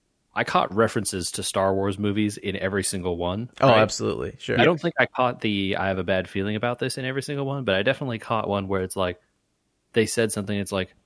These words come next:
Speaker 1: "Okay," like, you just, you know, it's like, "Oh," you know, it's like, "Of course you do, princess," or whatever. It's like,
Speaker 2: Yeah.
Speaker 1: "Okay, like,
Speaker 2: Yeah.
Speaker 1: yes, I get it. You're Star Wars, I know." And then, like, they jump in a car and you hear the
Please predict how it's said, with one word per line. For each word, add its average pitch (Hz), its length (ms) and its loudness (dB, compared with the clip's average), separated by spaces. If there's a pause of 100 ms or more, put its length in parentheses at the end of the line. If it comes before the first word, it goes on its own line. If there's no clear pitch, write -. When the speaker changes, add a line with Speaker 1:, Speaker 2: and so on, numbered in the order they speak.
(320)
Speaker 1:
"Okay," 85 480 -4 (180)
like, 85 220 -2 (160)
you 95 140 -12
just, - 200 -8 (540)
you 127 80 -2
know, 101 80 0
it's 90 120 -4
like, 98 280 -6
"Oh," 101 360 2
you 110 100 0
know, 90 220 -2
it's - 180 -10
like, 85 200 -4 (240)
"Of - 120 -8
course - 260 2
you 95 80 -8
do, 90 160 -4
princess," 92 580 0
or 107 120 -4
whatever. 101 240 2
It's 104 100 -6
like, - 300 -12
Speaker 2:
Yeah. 110 160 4
Speaker 1:
"Okay, 131 560 -2
like, 107 160 -4
Speaker 2:
Yeah. 110 180 2
Speaker 1:
yes, 110 160 0
I 117 100 0
get 110 240 2
it. 120 120 0
You're 113 100 2
Star 110 400 4
Wars, 107 300 4
I 107 80 4
know." 101 320 4 (340)
And 113 140 0
then, 117 140 2
like, 104 280 -2 (220)
they 117 100 6
jump 104 260 2
in 117 60 4
a 101 60 2
car 101 360 4
and 101 140 0
you 104 80 0
hear 104 240 0
the 95 320 -2